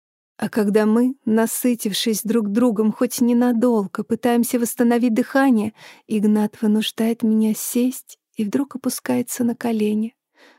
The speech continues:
Прямо вот так, обнаженный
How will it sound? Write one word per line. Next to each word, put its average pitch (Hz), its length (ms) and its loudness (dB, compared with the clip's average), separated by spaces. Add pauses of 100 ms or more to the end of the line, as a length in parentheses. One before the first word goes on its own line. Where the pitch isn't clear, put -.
(160)
Прямо 254 340 2
вот 294 220 -2
так, 208 300 -2 (380)
обнаженный 208 880 0